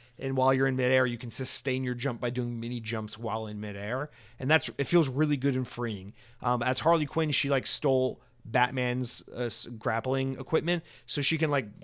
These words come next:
swing around like Spider-Man and grapple hook onto buildings and pull herself forward and shit. And that's the one that's, like, a, a little frustrating 'cause I want it to be my favorite, but I just wish you could grapple a little more often than you can. But it feels good. It feels good. It's just, I wish it could be a little better.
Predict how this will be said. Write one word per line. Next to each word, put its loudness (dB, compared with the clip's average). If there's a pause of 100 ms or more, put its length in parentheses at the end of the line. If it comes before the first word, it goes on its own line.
(160)
swing -2
around 2
like -4
Spider-Man 2
and -2
grapple 0
hook -4
onto -2
buildings -2
and -10
pull -6
herself -2
forward 0
and -10
shit. -2 (360)
And 0
that's 4
the 4
one 4
that's, 4
like, 2
a, 2
a -2
little 6
frustrating 2
'cause -2
I 2
want -2
it -12
to -6
be 0
my 0
favorite, 0
but -2
I 0
just -6
wish 0 (360)
you 0
could -4 (240)
grapple 0
a -2
little 0
more 0
often -2
than -2
you -6
can. -8 (800)
But 6
it 8
feels 4
good. 6
It -10
feels 2
good. 0
It's -4
just, -4
I -2
wish -4
it -8
could -8
be -6 (100)
a -6
little -4
better. -6